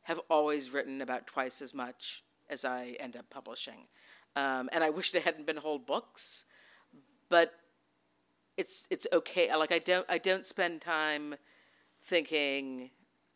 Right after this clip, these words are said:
"Oh, maybe I should," except for this middle one, which I m-, might go back to. Um, and the, I, I give up on books when, um, first of all, if I've become bored by them,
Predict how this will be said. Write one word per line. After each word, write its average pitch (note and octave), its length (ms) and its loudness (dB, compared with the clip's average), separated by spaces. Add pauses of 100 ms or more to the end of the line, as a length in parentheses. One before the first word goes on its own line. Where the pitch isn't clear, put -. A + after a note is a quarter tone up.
(460)
"Oh, F3 120 0
maybe E3+ 300 2
I D#3+ 80 2
should," D#3+ 220 -4
except E3+ 280 0
for F3+ 80 -4
this D3+ 200 -6
middle C#3+ 200 -4
one, C3+ 140 -4
which C3 160 -6
I C3+ 60 -4
m-, C3+ 140 -12 (400)
might D3+ 260 0
go C#3+ 140 0
back D3 460 0
to. B2 340 -4 (380)
Um, F3 280 4
and G3 240 0 (400)
the, F#3 220 0 (380)
I, F3+ 140 4 (240)
I F3+ 80 2
give G3+ 240 2
up G3+ 180 2
on F#3 160 -2
books F3 380 -4
when, D#3+ 560 -2 (1000)
um, C#3 760 0 (1900)
first - 300 0
of F3 60 2
all, D#3 100 10
if D3 80 0
I've C#3 140 2
become C#3 240 -6
bored B2+ 280 -2
by C#3 160 2
them, D3 240 -6